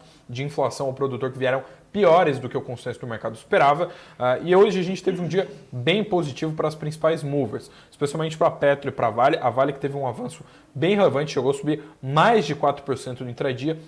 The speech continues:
e fechou com uma alta de três vírgula três por cento. Essa que é uma alta bem relevante pra Vale, especificamente, já que a gente tá falando de uma companhia que tem um valor de mercado gigantesco, tem uma volatilidade que tende a ser muito menor do que os seus pares e outros, outras ações aí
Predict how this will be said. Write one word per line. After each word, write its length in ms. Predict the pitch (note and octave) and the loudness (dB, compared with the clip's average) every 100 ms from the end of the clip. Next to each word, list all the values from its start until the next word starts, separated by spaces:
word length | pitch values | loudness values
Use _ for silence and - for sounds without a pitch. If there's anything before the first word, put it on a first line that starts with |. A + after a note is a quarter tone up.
| - | -12
e 60 | C3+ | -2
fechou 280 | D3 C#3+ | -2 -2
com 60 | D#3+ | -4
uma 140 | D#3+ | 0
alta 200 | C#3+ D3+ | 0 0
de 120 | D#3 D3 | -4 -6
três 420 | - D#3 G3+ D#3+ | -2 2 2 0
vírgula 300 | E3 F3 F3+ | -2 -2 -2
três 240 | C#3+ D3 | -2 -6
por 180 | D3+ F#3 | -6 -8
cento. 300 | - A2 - - - | -8 -12 -14 -20 -12
Essa 240 | - C3 D#3+ | -6 -4 -2
que 60 | |
é 40 | D#3+ | 0
uma 80 | D3 | 0
alta 220 | D3 D#3 | 0 0
bem 160 | C#3+ | -2
relevante 440 | C3 F3 D3 D#3+ - | 0 0 0 -4 -6
pra 220 | - D3 | 2 2
Vale, 420 | C#3+ B2 C3+ F3 F3 - | 4 4 4 0 -6 -20
especificamente, 600 | - C3+ B2+ C3 A#2 D3+ | -8 -6 -4 -4 -4 -4
já 80 | D3+ | -4
que 100 | - | -4
a 40 | C3 | -6
gente 160 | C#3+ | -6
tá 120 | - | -8
falando 240 | C3+ C#3 C#3 | -6 -6 -8
de 40 | |
uma 140 | C3+ C3 | -8 -8
companhia 500 | C#3 - B2+ C#3+ - - - | -8 -6 -4 -2 -4 -12 -20
que 80 | - | -4
tem 120 | D3 | -2
um 120 | D#3+ | 2
valor 240 | D3+ C#3+ C#3 | 6 6 6
de 80 | |
mercado 280 | C#3 B2 C3 | 2 0 -2
gigantesco, 720 | B2 C#3+ E3+ D#3 D3+ D#3 D#3 | -2 -4 -2 0 2 2 -2
tem 100 | A#2+ | -8
uma 100 | C#3 | -6
volatilidade 600 | C3 C3+ B2+ C#3 B2 A#2+ A#2+ | -4 -4 -6 -6 -2 -2 -2
que 80 | |
tende 240 | - D3 C#3 | -10 -6 -6
a 40 | |
ser 280 | C3 C#3+ C#3+ - - | -4 -6 -6 -16 -6
muito 400 | C#3 D#3+ G3+ F3+ | 0 2 2 0
menor 240 | D#3 C#3 | -2 -2
do 60 | C#3+ | -2
que 60 | |
os 80 | C#3 | -4
seus 160 | - - | -6 -4
pares 400 | - C3+ D3 C3+ | 2 2 2 -2
e 40 | |
outros, 320 | C#3 C#3+ C#3 - _ - | -4 -4 -12 -14 _ -6
outras 320 | B2+ B2+ C#3+ | -4 -2 -2
ações 440 | C#3+ - B2+ B2+ | -2 -4 -8 -6
aí 160 | B2 A#2+ | -6 -6